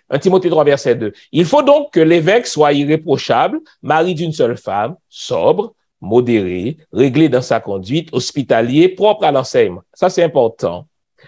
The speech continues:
Il dit, pour un monde capable, pasteur ou évêque, c'est la même chose, ou ancien, faut l'irréprochable. Ça signifie que faut le pas dans polygamie, faut le gen yon seul madame,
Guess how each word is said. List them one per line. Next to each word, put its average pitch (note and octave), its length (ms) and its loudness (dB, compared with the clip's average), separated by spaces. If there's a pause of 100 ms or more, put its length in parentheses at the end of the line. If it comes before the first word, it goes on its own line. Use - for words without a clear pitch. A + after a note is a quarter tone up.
(340)
Il G3 100 4
dit, A#3+ 140 4
pour C#4+ 280 4
un C4+ 60 4
monde A#3+ 220 6
capable, B2 640 0 (920)
pasteur F3 720 0 (240)
ou C3 180 0
évêque, E3+ 640 0 (720)
c'est - 160 -12
la E2+ 80 -4
même D#3 160 2
chose, G#3+ 240 2
ou C3+ 180 4
ancien, C4+ 440 2 (380)
faut G#3 200 2
l'irréprochable. C#3+ 1080 0
Ça C3 160 -4
signifie E3+ 460 -4
que E3 360 2 (260)
faut G#3 220 2
le G3 140 0
pas G3 180 4
dans F3+ 460 2 (340)
polygamie, E3+ 960 2 (600)
faut - 180 2
le C#3+ 100 -2
gen A#2 300 0
yon A2+ 200 0
seul A2+ 260 0
madame, F#3+ 400 0